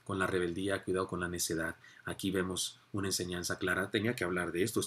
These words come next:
de esto habla el pasaje. Aquí está el resumen, el cimiento de la sumisión. La sumisión a la palabra nos evita la lepra de la disciplina divina.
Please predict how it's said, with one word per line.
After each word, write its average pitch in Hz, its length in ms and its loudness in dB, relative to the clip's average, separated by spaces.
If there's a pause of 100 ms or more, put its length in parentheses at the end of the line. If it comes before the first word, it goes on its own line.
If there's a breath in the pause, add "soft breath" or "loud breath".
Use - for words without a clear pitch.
de 104 80 0
esto 98 160 0
habla 87 140 0
el 80 40 -8
pasaje. 87 440 -2 (340 loud breath)
Aquí 104 300 0
está 101 160 0
el 90 60 0
resumen, 90 420 0
el 90 80 -2
cimiento 113 500 4
de 117 80 6
la 104 80 4
sumisión. 90 540 -2 (400)
La 101 100 2
sumisión 98 380 4
a - 20 8
la 101 140 6
palabra 107 340 8
nos 104 160 0
evita 101 300 2
la 92 80 4
lepra 104 260 0
de 92 140 0
la 85 200 0 (240 loud breath)
disciplina 101 540 0 (560 loud breath)
divina. 95 400 0